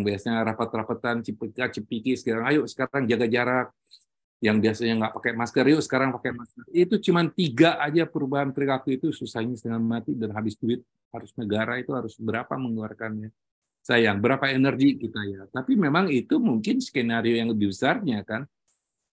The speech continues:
Banyak juga pada saat covid itu justru orang, eh, malah dia kaya raya gitu kan. Itu kenapa? Karena tadi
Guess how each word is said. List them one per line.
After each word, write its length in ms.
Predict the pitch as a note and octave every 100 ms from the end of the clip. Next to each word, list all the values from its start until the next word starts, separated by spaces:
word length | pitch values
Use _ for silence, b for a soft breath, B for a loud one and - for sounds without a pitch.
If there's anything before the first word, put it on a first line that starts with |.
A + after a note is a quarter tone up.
| _
Banyak 480 | - B2+ A2+ B2+ B2+
juga 240 | E3+ G3 G#3
pada 160 | A#2+
saat 240 | A2 A2 -
covid 280 | A2 A2 G#2+
itu 320 | G2+ - G3+
justru 320 | A2 F#2 A2+
orang, 560 | G#2+ - A2 A2+ E3+ -
eh, 520 | - - G#2 F#2+ F2+ D#2
malah 320 | E2+ B2+ A2
dia 160 | G#2 G#2+
kaya 320 | C#3 E3+ B2
raya 320 | C#3 A3 C3
gitu 320 | B2 G#2 G#2+ F#2+
kan. 160 | G2+ G2+
Itu 160 | G2+ -
kenapa? 520 | - F3+ G3 E3+ D#3
Karena 320 | - A2+ G#2+
tadi 480 | G2+ D3+ D3+ C3+ A#2+